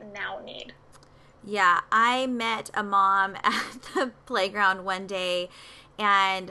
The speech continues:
Speaker 2: her six-year-old came up and started nursing on her. And I thought, "Huh, must, must be working for ya." You know,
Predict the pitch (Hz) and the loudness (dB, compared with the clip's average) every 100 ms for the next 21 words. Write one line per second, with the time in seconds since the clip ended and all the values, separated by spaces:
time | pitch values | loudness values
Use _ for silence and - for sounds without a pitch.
0 | - - 208 190 196 220 214 214 190 185 | -14 -8 -6 -4 -6 -8 -6 -2 -2 -4
1 | - 190 180 175 - - 185 185 180 180 | -10 -4 -2 -2 -4 -12 -8 -4 -2 -4
2 | 175 170 - 220 220 233 - 240 262 254 | -6 -10 -8 -8 -8 -6 -2 -2 -2 -4
3 | 262 285 - - - - - - 233 233 | -4 -8 -20 -20 -20 -20 -20 -10 -8 0
4 | 240 233 - - - - - 719 220 - | 4 4 0 -14 -20 -20 -6 4 4 4
5 | - _ _ _ _ _ _ - 240 220 | -10 _ _ _ _ _ _ -8 -4 -4
6 | 269 262 302 427 - - - 240 277 415 | -2 6 8 8 2 -14 -8 6 8 8
7 | 415 403 302 285 247 254 202 190 160 - | 10 12 12 10 2 4 4 4 2 2
8 | 302 403 | 8 10